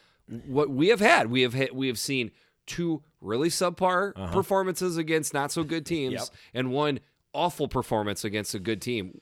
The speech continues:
Speaker 1: We have enough data to point at that Michigan is not that good right now.
Speaker 2: I mean, the, you're, you're kinda just taking a leap of faith by even putting them at six. And I'm not saying Dustin's wrong. That's probably about
Speaker 1: Still
Speaker 2: where I'd
Speaker 1: see
Speaker 2: put 'em,
Speaker 1: where,
Speaker 2: but
Speaker 1: right.
Speaker 2: oof,
Speaker 1: Yep.
Speaker 2: man, they're not looking good.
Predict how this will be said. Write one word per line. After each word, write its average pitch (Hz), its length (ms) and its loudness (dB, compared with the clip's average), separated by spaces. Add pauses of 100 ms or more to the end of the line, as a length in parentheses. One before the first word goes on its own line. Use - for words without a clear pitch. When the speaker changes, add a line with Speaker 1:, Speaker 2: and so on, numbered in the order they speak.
(100)
Speaker 1:
We 180 260 4
have 175 320 4
enough 151 340 2
data 131 320 0
to 101 120 -4
point 127 260 -2
at 92 200 -4
that 98 120 -6
Michigan 113 540 -4
is 98 180 -10
not 98 160 -6
that 80 140 -12
good 104 200 -4
right 82 160 -10
now. 78 220 -20 (100)
Speaker 2:
I 123 100 0
mean, 127 300 -4
the, 123 160 -8 (360)
you're, 147 280 -2
you're 156 200 2
kinda 180 320 -2
just 143 260 -6
taking 123 640 -4
a 113 80 -2
leap 110 260 -6
of 85 80 -16
faith 104 300 -8
by 92 100 -8
even 90 280 -10
putting 90 340 -8
them 73 120 -16
at - 120 -20
six. 95 240 -12
And 139 80 -6
I'm 156 100 -2
not 143 180 -6
saying 117 300 -6
Dustin's 90 420 -8
wrong. 76 300 -12
That's 92 200 -12
probably 117 520 -8 (720)
about 120 280 0
Speaker 1:
Still 160 160 6
Speaker 2:
where 139 60 4
I'd 127 80 4
Speaker 1:
see 151 160 4
Speaker 2:
put 127 60 4
'em, 123 60 2
Speaker 1:
where, 120 160 2
Speaker 2:
but 113 160 -2
Speaker 1:
right. 117 260 4
Speaker 2:
oof, 110 380 -8
Speaker 1:
Yep. 101 220 -6
Speaker 2:
man, 95 200 -10
they're 98 220 -6
not 90 240 -10
looking 95 200 -10
good. 90 140 -10